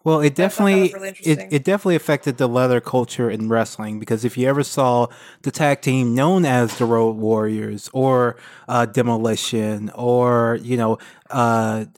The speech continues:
Speaker 1: uh, the Ultimate Warrior and Sting, like, all these guys took all their aesthetic, their get-ups, even, like, the spiked, um, football pads
Speaker 2: <laughs>
Speaker 1: directly from, from this movie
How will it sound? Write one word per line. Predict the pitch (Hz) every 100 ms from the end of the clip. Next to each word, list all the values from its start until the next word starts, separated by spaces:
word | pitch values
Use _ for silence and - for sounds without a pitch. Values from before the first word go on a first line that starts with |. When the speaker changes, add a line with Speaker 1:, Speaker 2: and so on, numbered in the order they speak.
| _ -
Speaker 1:
uh, | 127 110 107
the | 104 127 120
Ultimate | 131 131 143 123
Warrior | 120 120 117 110
and | 107
Sting, | - - 143 139 131 117
like, | 117 113
all | 131 139 151
these | 131 127 117
guys | 127 120 120 113 110 - - - -
took | - 156 - -
all | 120 135 151 156 151
their | 139 135 127 123
aesthetic, | 120 - - 123 120 117
their | 120 113
get-ups, | 107 123 120 110 -
even, | 139 135 131
like, | 120 113
the | 120
spiked, | - - 120 113 - -
um, | 120 110 107
football | 139 - 117
pads | 107 - 110 104 - - -
Speaker 2:
<laughs> | - -
Speaker 1:
directly | 123 131 131 139 131
from, | - 147 135 143
from | - 131 131
this | 123 113 -
movie | 120 131 127 117 113 117